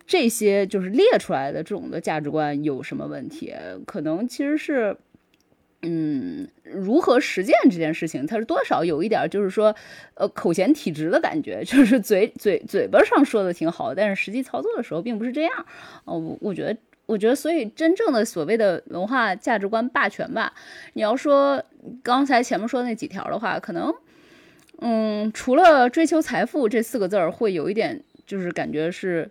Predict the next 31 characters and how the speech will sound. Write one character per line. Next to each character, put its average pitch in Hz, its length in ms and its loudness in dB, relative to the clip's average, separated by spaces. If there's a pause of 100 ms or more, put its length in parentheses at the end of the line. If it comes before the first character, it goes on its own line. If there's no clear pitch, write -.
(140)
凌 175 240 0
驾 240 200 4
于 175 200 0
个 220 200 0
体 - 140 -8
的 143 160 -4
独 151 160 -6
立 180 100 -2
和 170 200 -4
圆 151 160 -2
满 92 180 -4
了， 78 260 -10 (200)
就 165 120 -10
是 135 360 -8
这 208 100 0
一 190 60 0
点 65 180 -6 (140)
来 147 120 -6
说 160 140 -8
的 160 80 -4
话 160 100 -6
不 160 120 -6
太 165 160 -2
全 - 200 -8
面。 147 220 -2 (100)
但 214 160 -4
是 214 140 -4
其 202 180 -8
他 262 220 -2
的 240 100 0
话， 190 300 -8